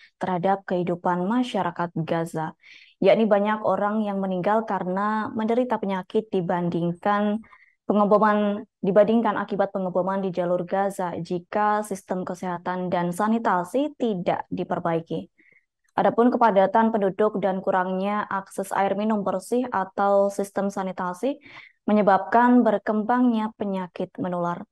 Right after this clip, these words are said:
terutama diare pada anak-anak yang menurut W H O telah mencapai hampir seratus kali lipat dari tingkat normal. Lanjut, W H O menyatakan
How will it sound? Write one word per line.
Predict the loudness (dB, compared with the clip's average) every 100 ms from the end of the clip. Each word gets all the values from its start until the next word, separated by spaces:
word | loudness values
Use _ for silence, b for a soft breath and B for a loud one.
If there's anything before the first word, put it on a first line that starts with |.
| _ _ _
terutama | 0 2 4 4 4 4 4
diare | 2 2 0 -4
pada | -4 -4 -4
anak-anak | -6 -4 -2 -2 -2
yang | -4 -4 -2
menurut | -2 -2 -2 0
W | 0
H | 0 2
O | 0 0
telah | -4 -2
mencapai | -4 -2 -4 -4 0 4 6 6 4
hampir | 0 -4 -2 -4 -2
seratus | -4 -2 -2 -4
kali | -2 -2 -2 -2
lipat | -4 -4
dari | -2 -2 -2 -4
tingkat | -4 -2 -2 -2 -4
normal. | -4 -4 -6 -8 B B B B B
Lanjut, | 2 4 6 4 4
W | 4 4
H | 4 4
O | 4
menyatakan | 2 0 -2 0 0 2